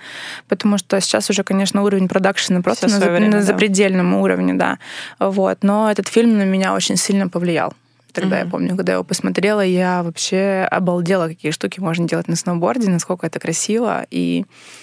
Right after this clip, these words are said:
Speaker 1: мне тоже захотелось. Вот.
Speaker 2: Draw the Line называется, да?
Speaker 1: Да.
Speaker 2: Класс. Все укажем в рекомендашках. И заключительный вопрос. Что главное в жизни?
Speaker 1: Ой. <laughs> М, не знаю. Просто заниматься тем, что тебе нравится.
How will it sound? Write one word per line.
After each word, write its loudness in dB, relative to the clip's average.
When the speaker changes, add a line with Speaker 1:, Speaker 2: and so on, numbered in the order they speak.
Speaker 1:
мне 0
тоже -2
захотелось. -8
Вот. -4
Speaker 2:
Draw 2
the 2
Line 2
называется, 0
да? 0
Speaker 1:
Да. -2
Speaker 2:
Класс. 0
Все 2
укажем 2
в 4
рекомендашках. 2
И 2
заключительный 2
вопрос. 2
Что 2
главное 4
в 2
жизни? 0
Speaker 1:
Ой. 2
<laughs> 0
М, 2
не 4
знаю. 0
Просто 2
заниматься 4
тем, 4
что -2
тебе -2
нравится. -6